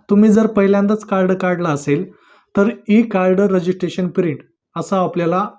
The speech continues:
ऑप्शन दिसेल, त्या ऑप्शनवरती क्लिक करायचं आहे. त्या ऑप्शनवरती क्लिक केल्याच्या नंतर पाहू शकता तुम्ही, या ठिकाणी आपला ओळखपत्र ई कार्ड डाउनलोड झालेला आहे.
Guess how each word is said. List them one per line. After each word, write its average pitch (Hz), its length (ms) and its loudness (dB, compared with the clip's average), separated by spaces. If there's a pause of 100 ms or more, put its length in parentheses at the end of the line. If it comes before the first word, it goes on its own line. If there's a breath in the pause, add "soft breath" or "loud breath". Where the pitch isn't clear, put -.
(140)
ऑप्शन 170 320 -2
दिसेल, 160 420 -2
त्या 202 120 4
ऑप्शनवरती 180 640 -2
क्लिक 185 340 -4
करायचं 156 300 -2
आहे. 143 240 0 (540 soft breath)
त्या 240 120 4
ऑप्शनवरती 214 640 0
क्लिक 208 340 -2
केल्याच्या 185 320 0
नंतर 175 280 -4
पाहू 180 260 2
शकता 175 320 -4
तुम्ही, 156 340 0
या 151 80 0
ठिकाणी 143 520 -4
आपला 202 380 0
ओळखपत्र 196 720 2 (280)
ई 196 120 2
कार्ड 185 400 -2
डाउनलोड 170 480 -4
झालेला 147 380 -2
आहे. 135 220 -4